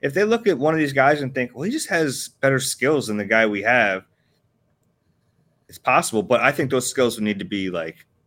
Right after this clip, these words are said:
head and shoulders above what they have to change direction.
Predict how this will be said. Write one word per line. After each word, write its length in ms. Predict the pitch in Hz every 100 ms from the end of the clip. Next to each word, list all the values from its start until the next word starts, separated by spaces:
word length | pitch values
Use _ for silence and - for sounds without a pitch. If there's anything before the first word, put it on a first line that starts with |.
| _ _ -
head 240 | - 139
and 140 | 123 101
shoulders 520 | - 110 104 98 85
above 360 | 82 - 98 87
what 160 | 85 80
they 120 | 80
have 340 | 90 85 85
to 80 | -
change 460 | 82 101 92 87 -
direction. 480 | 82 92 98 -